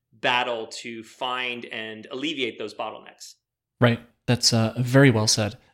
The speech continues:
Speaker 2: Now, it, it sounds like you're using a whole bunch of different backend languages here. Do you wanna just give us, like, a high-level overview of what is powering what then?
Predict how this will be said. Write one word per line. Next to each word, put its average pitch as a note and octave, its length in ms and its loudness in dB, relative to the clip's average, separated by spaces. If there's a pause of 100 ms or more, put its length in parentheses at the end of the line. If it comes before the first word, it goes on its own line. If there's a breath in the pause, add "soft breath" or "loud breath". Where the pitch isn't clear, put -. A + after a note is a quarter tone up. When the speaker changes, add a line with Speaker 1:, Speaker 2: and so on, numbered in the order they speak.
Speaker 2:
Now, E3 260 8 (220)
it, - 180 -4
it E3+ 80 8
sounds F#3 180 10
like F3 120 6
you're D#3 80 8
using D#3 220 8
a C3 60 0
whole C#3+ 160 4
bunch C3 160 8
of C3+ 60 4
different A#2+ 220 2
backend A2+ 340 2
languages B2+ 360 6
here. A2+ 140 4
Do C3 80 4
you C#3+ 40 8
wanna D3 140 8
just C#3+ 180 2
give D3 140 6
us, D3 100 6
like, C#3 100 4
a A#2+ 60 4
high-level B2 400 8
overview B2+ 320 4
of A2 220 -2
what A#2+ 220 4
is A#2 80 4
powering A2 480 2
what A2 180 0
then? F#3 260 4